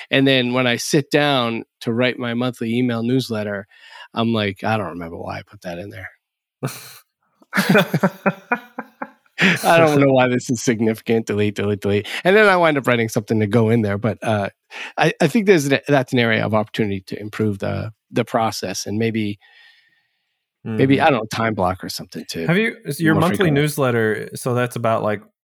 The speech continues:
Speaker 2: you know, uh, is that how often you email your, your clients?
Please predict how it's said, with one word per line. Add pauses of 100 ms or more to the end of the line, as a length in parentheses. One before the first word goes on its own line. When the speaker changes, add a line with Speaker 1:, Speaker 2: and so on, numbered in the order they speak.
(460)
Speaker 2:
you
know,
uh, (260)
is
that
how
often
you
email
your,
your
clients?